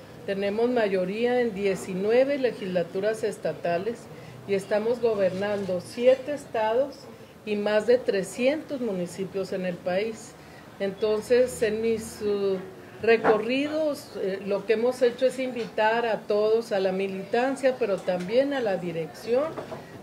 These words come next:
de Morena y a los que tienen cargos de representación o que están en los gobiernos emanados de Morena, pues, para que nos ayuden,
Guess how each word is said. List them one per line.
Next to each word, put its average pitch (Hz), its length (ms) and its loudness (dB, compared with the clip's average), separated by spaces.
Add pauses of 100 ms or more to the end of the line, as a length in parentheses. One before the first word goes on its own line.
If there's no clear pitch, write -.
de 202 120 2
Morena 208 640 0 (400)
y 262 200 0
a 311 120 4
los 254 280 4
que 202 100 2
tienen 233 440 4 (100)
cargos 220 600 2
de 202 100 0
representación 202 1400 0
o 185 240 -4
que 180 60 -2
están 185 320 -2
en 220 100 -2
los 196 180 -2
gobiernos 208 800 -2
emanados 185 680 -2
de 214 100 0
Morena, 214 500 -2 (420)
pues, 214 160 2
para 214 320 2
que 220 100 2
nos 214 300 0
ayuden, 254 580 2